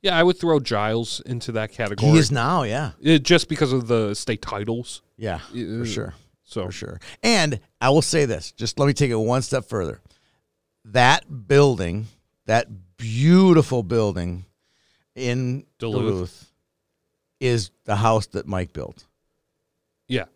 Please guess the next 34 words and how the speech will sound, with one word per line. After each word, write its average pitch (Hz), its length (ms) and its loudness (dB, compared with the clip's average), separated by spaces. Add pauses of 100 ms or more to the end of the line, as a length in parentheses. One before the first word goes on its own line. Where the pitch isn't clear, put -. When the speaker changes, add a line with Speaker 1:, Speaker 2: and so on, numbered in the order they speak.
(160)
Speaker 2:
That 113 180 2
is 127 120 2
the 110 120 0
house. 101 320 0
And 110 180 -6
I 120 140 -2
know 139 160 2
he 156 100 4
didn't 156 260 0
build 120 300 2
it 131 80 -2
with 127 140 -6
his 120 220 -6
bare 107 220 -2
hands, 90 520 -4
but 104 220 -4 (180)
the 107 100 -8
success - 600 -2
of 131 100 -10
Duluth 139 360 -2
hockey 104 400 -2
in 98 80 -2
the 90 60 -4
nineties 101 480 -4
and 117 80 -6
the 117 80 -6
two - 160 -6
thousands 90 600 -4 (260)
propelled 98 640 -2 (300)
that 95 340 -2
building 92 400 -4
to - 100 -14
be 82 140 -8
built. - 420 -10